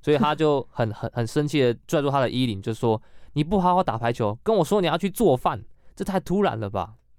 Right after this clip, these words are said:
Speaker 2: <laughs>
Speaker 1: 就
Speaker 2: 太，太突然了吧？对啊。
Speaker 1: <laughs> 就是换作是官将，可能你会觉得很错愕这样。
Speaker 2: 嗯。
Speaker 1: 就其实是我自己也会觉得很错愕，就是一个在球场上跟自己可能相爱相杀了大概三，三年、五年这样，六年，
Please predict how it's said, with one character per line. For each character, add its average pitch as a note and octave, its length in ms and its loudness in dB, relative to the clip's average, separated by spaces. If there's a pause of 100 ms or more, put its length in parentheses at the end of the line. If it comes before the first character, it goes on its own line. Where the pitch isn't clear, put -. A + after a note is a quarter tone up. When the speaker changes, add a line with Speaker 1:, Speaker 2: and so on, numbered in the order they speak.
(100)
Speaker 2:
<laughs> - 880 -6
Speaker 1:
就 G3+ 180 2
Speaker 2:
太， C4 180 -4
太 C4+ 60 4
突 A#3+ 140 2
然 G3 100 -4
了 F3 80 -10
吧？ C#3+ 140 0
对 D3+ 120 2
啊。 D3+ 140 2 (420)
Speaker 1:
<laughs> - 460 -18
就 F3+ 140 0
是 F3 60 2
换 F#3+ 180 -2
作 F#3 140 4
是 F3 180 0
官 D3 220 0
将， D3 120 0
可 B2 120 -2
能 G2 120 -2
你 G2 80 -4
会 A#2+ 80 2
觉 A2+ 120 -2
得 G2+ 100 -2
很 G2+ 140 -8
错 F#2+ 340 -2
愕 - 80 -10
这 - 80 -10
样。 - 140 -14 (160)
Speaker 2:
嗯。 G3+ 440 -10
Speaker 1:
就 A#2 220 2
其 - 240 -6
实 E3 80 2
是 F3+ 80 0
我 B2 140 2
自 C3 100 -4
己 B2 60 -2
也 G2+ 100 0
会 A2+ 80 -2
觉 G#2+ 120 -2
得 G2+ 40 0
很 F#2 120 -6
错 F#2 300 -4
愕， - 140 -14
就 D#3 100 -4
是 E3 160 -2
一 G#3 80 -4
个 D#3 240 2
在 E3 140 0
球 - 140 -6
场 A#2 180 -2
上 A#2+ 240 -2
跟 C3 180 -2
自 C3 80 -6
己 A2 120 -2
可 G#2 120 -8
能 G2 220 -4 (340)
相 D3+ 280 -4
爱 C#3+ 100 0
相 C3 180 -2
杀 C3 140 0
了 A#2+ 140 2
大 B2+ 100 0
概 A2+ 340 0
三， A#2+ 400 -4
三 A#2+ 320 -4
年、 G2+ 320 -4 (120)
五 G2+ 160 -6
年 F#2+ 180 -8
这 G#2+ 60 -4
样， G#2 100 -4
六 A2+ 200 0
年， D2+ 220 -12